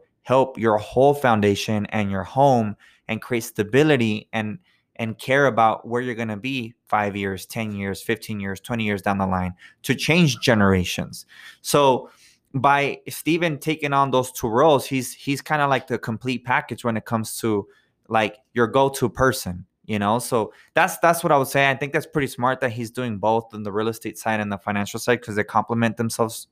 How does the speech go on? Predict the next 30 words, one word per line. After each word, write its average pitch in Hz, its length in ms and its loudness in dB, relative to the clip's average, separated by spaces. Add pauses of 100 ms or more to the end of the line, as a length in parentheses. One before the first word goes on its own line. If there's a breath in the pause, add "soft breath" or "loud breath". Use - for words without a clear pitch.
uh, 107 160 4
very 107 300 4
well. 101 360 4 (580 soft breath)
As 131 180 0
far 160 180 6
as, 175 120 4
like, 156 140 4
with 117 180 0
me, 160 180 2
when 147 160 4
it 120 100 -2
comes 127 220 -4
to 135 80 -2
diversification 113 960 -4
of 98 220 -6
different 120 380 -2
income 135 360 -6
streams, 98 480 -8 (420 soft breath)
well, 123 440 2 (120)
you 127 140 -2
know, 127 80 2
with 117 180 0
me, 147 460 -2 (640 soft breath)
I, 127 520 2
I, 123 100 2
I 127 40 2
like 135 340 0
the 143 100 -2
idea 123 440 0
that 107 320 -2